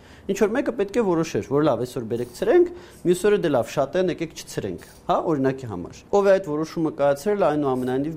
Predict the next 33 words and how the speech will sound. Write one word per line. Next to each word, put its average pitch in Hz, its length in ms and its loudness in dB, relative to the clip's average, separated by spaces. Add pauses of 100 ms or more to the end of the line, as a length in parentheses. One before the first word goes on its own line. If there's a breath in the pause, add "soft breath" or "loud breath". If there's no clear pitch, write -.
մեզանից 127 380 -2
գաղտնի 117 260 0
է 123 160 -2
պահվում, 151 400 -2
բայց 143 240 -2 (240 loud breath)
կարելի 135 240 2
է 127 80 2
ենթադրել, 117 640 -4
որ 113 240 -2
դա 117 140 2 (640 loud breath)
առնվազն 135 500 -2
Վլադիմիր 110 480 -4
Գասպարյանն 87 480 -8
է, - 40 -6 (100)
առնվազն։ 98 520 -6 (380)
Կարելի 165 240 2
է 156 80 -2
ենթադրել, 147 520 -4 (100)
որ 120 180 -6
դա 127 160 0
անգամ 117 380 -4
եղել 113 180 -4
է 120 140 -4
Վլադիմիր 104 400 -6
Գասպարյանից 101 420 -6
ավելի 101 240 -6
բարձր 95 400 -6
որոշում 104 300 -6
և 107 180 -10
կայացվել 95 320 -4
է 104 100 -10
Բաղրամյան 92 440 -4
քսանվեցում։ - 560 -12